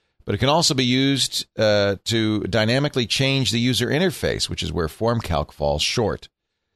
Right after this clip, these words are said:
Unless Adobe abandons interactive forms, JavaScript is a necessary evil for the reader. There is a reason for it. It's just not used by most people. P S Love the show. Well, thank you. That's good for the, to get the clarification.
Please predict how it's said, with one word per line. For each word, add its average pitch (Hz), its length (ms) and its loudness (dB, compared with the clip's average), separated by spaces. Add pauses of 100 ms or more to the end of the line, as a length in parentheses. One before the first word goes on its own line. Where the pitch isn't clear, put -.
(280)
Unless 123 360 0
Adobe 143 480 2
abandons 127 600 2
interactive 123 600 0
forms, 131 500 0
JavaScript 127 540 0
is 104 100 0
a 104 100 2
necessary 95 600 0
evil 78 300 -2
for - 140 -10
the 95 120 -4
reader. 127 400 0 (640)
There 107 160 2
is 185 200 2
a 185 60 2
reason 185 320 2
for 71 240 -2
it. 92 60 -6
It's 101 100 -2
just 85 160 0
not 71 180 -2
used 92 260 0
by 57 100 -4
most 50 240 -8
people. - 240 -12
P 71 160 -6
S 69 160 -4
Love 62 180 -4
the 65 80 -10
show. 65 220 -2
Well, 87 80 0
thank 160 240 0
you. 117 60 0
That's 151 160 0
good 139 140 -4
for - 60 -12
the, 92 80 -6
to - 220 -20
get - 140 -4
the - 40 -20
clarification. 69 720 -10